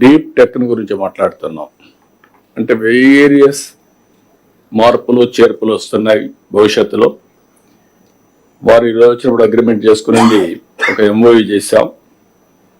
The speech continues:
We are looking at a big opportunity in A I.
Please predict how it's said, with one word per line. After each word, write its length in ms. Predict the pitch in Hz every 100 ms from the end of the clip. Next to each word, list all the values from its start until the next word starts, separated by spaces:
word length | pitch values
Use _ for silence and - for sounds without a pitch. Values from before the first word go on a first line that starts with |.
| _ _ _ _
We 200 | - 117 123 131
are 120 | 117 113
looking 320 | 117 - 147 143
at 100 | 123 117
a 40 | 98 117
big 140 | 135 139 113
opportunity 600 | 117 113 110 117 110 127 139
in 80 | 120 110 107
A 20 | 104
I. 80 | 98